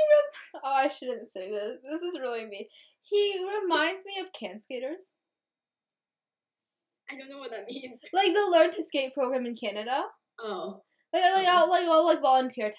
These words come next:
Speaker 1: like, help out and stuff.
Speaker 2: He,
Speaker 1: That
Speaker 2: he, he leans way
Speaker 1: Yeah.
Speaker 2: too much forward.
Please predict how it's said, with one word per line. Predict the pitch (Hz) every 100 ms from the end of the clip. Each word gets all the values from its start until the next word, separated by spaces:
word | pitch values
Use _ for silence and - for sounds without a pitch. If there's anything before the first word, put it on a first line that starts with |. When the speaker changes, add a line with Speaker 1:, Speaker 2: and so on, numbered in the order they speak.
| -
Speaker 1:
like, | 220 214
help | 190 175
out | 190 175
and | 196
stuff. | 196 196 -
Speaker 2:
He, | 226 -
Speaker 1:
That | 254 277 330
Speaker 2:
he, | 370 -
he | 302 381 320
leans | 339 381 403 415 _ _
way | 240 208 196 214 220 226 220 214 196
Speaker 1:
Yeah. | 269 220 196
Speaker 2:
too |
much | 190 -
forward. | 190 - - -